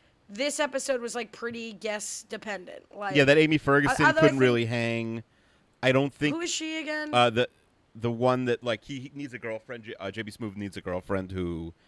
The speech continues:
Speaker 2: has a certain name.
Speaker 1: No, she wasn't. There was someone else that was, like,
Speaker 2: The
Speaker 1: kind of
Speaker 2: Netflix
Speaker 1: taking me out.
Speaker 2: Don Junior can't really hang
Speaker 1: No,
Speaker 2: that
Speaker 1: I
Speaker 2: well.
Speaker 1: thought he was okay, but not,
Speaker 2: <laughs>
Speaker 1: not great.
Speaker 2: All right, that, there's not much more. I mean, the
Speaker 1: No,
Speaker 2: abortion,
Speaker 1: there was
Speaker 2: the
Speaker 1: somebody
Speaker 2: abortion
Speaker 1: else.
Speaker 2: woman, like, she didn't have that much of a role. Um,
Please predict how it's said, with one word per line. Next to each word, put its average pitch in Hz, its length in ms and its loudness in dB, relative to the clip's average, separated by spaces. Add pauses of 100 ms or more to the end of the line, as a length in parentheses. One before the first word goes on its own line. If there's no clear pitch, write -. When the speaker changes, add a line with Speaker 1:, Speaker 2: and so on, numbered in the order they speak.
(140)
Speaker 2:
has 95 200 -4
a 90 40 -12
certain 95 300 -4
name. 95 200 -2
Speaker 1:
No, 294 180 0
she 339 180 -4
wasn't. 392 360 -4
There 311 100 -2
was 320 120 -4
someone 320 340 -4
else 254 260 -6
that 233 200 -6
was, 208 180 -10
like, 220 220 -6
Speaker 2:
The 143 160 4
Speaker 1:
kind 135 140 2
of 147 160 8
Speaker 2:
Netflix 156 360 4
Speaker 1:
taking 196 180 -10
me - 60 -12
out. - 100 -4
Speaker 2:
Don 131 240 6
Junior 120 560 4
can't 113 280 -2
really 104 260 2
hang 101 380 -2
Speaker 1:
No, 101 60 0
Speaker 2:
that 104 100 2
Speaker 1:
I - 80 2
Speaker 2:
well. 98 160 2
Speaker 1:
thought 95 100 -2
he 320 140 -4
was 320 200 -8
okay, 202 920 -8
but 214 120 -14
not, 214 340 -6
Speaker 2:
<laughs> - 60 -12
Speaker 1:
not - 180 0
great. 156 300 6 (160)
Speaker 2:
All 131 60 0
right, 165 240 4
that, 131 220 -4
there's 139 180 -6
not 135 160 0
much 147 240 2
more. 127 100 4 (220)
I 123 60 6
mean, 147 180 6
the 123 180 6
Speaker 1:
No, 117 60 4
Speaker 2:
abortion, 135 380 10
Speaker 1:
there 330 100 4
was - 140 0
Speaker 2:
the 143 80 10
Speaker 1:
somebody 139 320 8
Speaker 2:
abortion - 60 4
Speaker 1:
else. 180 120 2 (120)
Speaker 2:
woman, 214 180 0
like, 110 200 0
she - 140 -4
didn't 135 140 0
have 107 160 2
that 92 140 0
much 90 220 -6
of 90 100 -12
a 90 60 -4
role. 87 320 -2 (1120)
Um, 87 640 -4